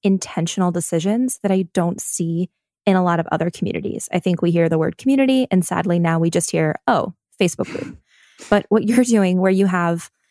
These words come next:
Speaker 1: not just limited the size of the group, but who can join and their overall experience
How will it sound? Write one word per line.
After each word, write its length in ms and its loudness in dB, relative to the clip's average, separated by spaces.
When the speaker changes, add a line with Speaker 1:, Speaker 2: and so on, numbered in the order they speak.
Speaker 1:
not 240 2
just 400 -2
limited 600 2
the 80 2
size 640 -2
of 180 -2
the 80 0
group, 340 0
but 140 -2
who 160 -2
can 160 2
join 380 0
and 340 -2
their 160 0
overall 320 0
experience 880 -4